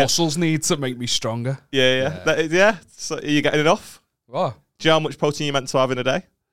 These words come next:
Speaker 1: Uh, a few grams in that.
Speaker 2: A few grams in that, yeah, yeah. It's
Speaker 1: It's
Speaker 2: a pound per body weight.
Speaker 1: Is it?
Speaker 2: It's a, it's a gram per pound of body weight. So you need to have, like, four hundred and twelve grams a day. Mine's about one eighty-five, one eighty-six.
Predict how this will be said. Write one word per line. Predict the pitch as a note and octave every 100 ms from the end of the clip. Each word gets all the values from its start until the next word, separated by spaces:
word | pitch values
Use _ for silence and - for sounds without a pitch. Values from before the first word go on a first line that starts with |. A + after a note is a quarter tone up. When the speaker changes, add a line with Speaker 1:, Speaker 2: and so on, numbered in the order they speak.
| _ _ _ -
Speaker 1:
Uh, | G2+
a | G2+ G2+ - _ _ _
few | - F#2
grams | F#2+ G#2 B2
in | D#3+
that. | F#3+ _ _ _ _ _
Speaker 2:
A |
few | - C#3+
grams | C3+ C#3+ C#3
in | C#3
that, | C#3 C3
yeah, | C#3 D3+
yeah. | D3+ -
It's | - C#3
Speaker 1:
It's | C#3+
Speaker 2:
a |
pound | - D3+ D3+ C#3 C3
per | C#3+ C3
body | C3 B2 A#2
weight. | F#2+ - _ -
Speaker 1:
Is | F#3
it? | C#3+ F#2 _ _ _
Speaker 2:
It's | D3 -
a, | D3+
it's | D3+
a |
gram | C#3+ D#3+ D#3
per | D3+ C3+
pound | B2+ B2 A#2
of | G2
body | A2 G2+
weight. | F2+ - _ _ _ _ _ _ _ _ _ _
So | -
you | A#2+
need | B2+ A#2+
to |
have, | A#2+ -
like, | A2
four | - A#2+
hundred | A#2 A2+
and | A#2
twelve | A2+ A#2 A2
grams | G2+ G#2 G2+
a | G2+
day. | F2 F#2 A2+ _ _ _ -
Mine's | G#2 G#2+
about | G#2+ G2
one | G2+
eighty-five, | G2+ - G2+ - G2+ F2 F#2+ A2+
one | G2 F#2+
eighty-six. | F#2+ - - - -